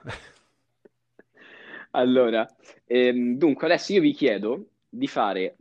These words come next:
una vostra squadra di cinque giocatori, o quindi di tu-,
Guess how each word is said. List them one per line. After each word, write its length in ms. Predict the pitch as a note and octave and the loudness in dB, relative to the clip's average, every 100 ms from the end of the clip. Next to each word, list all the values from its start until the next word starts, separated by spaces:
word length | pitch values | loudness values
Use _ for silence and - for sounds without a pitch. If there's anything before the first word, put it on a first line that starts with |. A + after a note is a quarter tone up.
| _ | _
una 320 | A#2+ B2+ C3 | -10 -6 -4
vostra 440 | B2+ E3 - - E3+ | -2 -4 -4 -8 -8
squadra 460 | - - A2 G#2 G2+ | -6 -2 -2 0 -4
di 100 | G2+ | -4
cinque 280 | - D#3+ | -8 -6
giocatori, 580 | B2 A#2+ A2 G#2+ G#2 D3+ - _ _ _ _ _ | -8 -8 -6 -4 -2 -4 -8 _ _ _ _ _
o 180 | - A2 | -2 -2
quindi 260 | - G2+ E2+ | -2 -8 -6
di 80 | |
tu-, 120 | F2+ | -6